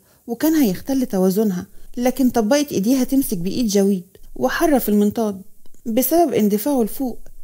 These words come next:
ابتسم جويد وحس بلسعة كهربا مست قلبه بسبب برودة ايديها اللي بين ايديه،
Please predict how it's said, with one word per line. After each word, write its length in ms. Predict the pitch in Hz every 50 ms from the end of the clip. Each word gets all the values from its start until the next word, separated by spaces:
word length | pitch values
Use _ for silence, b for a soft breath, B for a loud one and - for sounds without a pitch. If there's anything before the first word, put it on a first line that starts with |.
| - _ -
ابتسم 480 | 202 202 - - 269 269 - 254 214 202
جويد 340 | 175 185 196 233 254 214
وحس 360 | 202 202 - - 254 - - 220
بلسعة 380 | 180 196 226 254 - 233 208
كهربا 460 | - - - 196 185 208 233 214 220
مست 380 | 214 214 220 214 - 202 - -
قلبه 320 | - 196 185 170 165 180 175 _ - - - - - -
بسبب 420 | 226 254 - 302 302 330 302 226
برودة 320 | 208 226 233 262 247 269 -
ايديها 360 | - - 190 190 240 254 247
اللي 140 | 233 214 202
بين 160 | 196 208 247
ايديه، 340 | 233 - 214 196 190 208 202